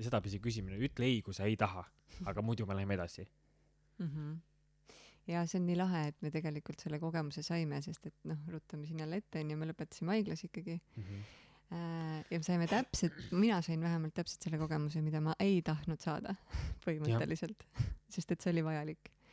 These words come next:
Speaker 2: Et oligi just see, nagu sa juba mainisid, et ennast väljendada,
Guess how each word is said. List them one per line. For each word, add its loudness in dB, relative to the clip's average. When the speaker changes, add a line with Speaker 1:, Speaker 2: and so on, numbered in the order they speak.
Speaker 2:
Et -2
oligi 4
just 2
see, 4
nagu 0
sa 0
juba 2
mainisid, 4
et 0
ennast 2
väljendada, 4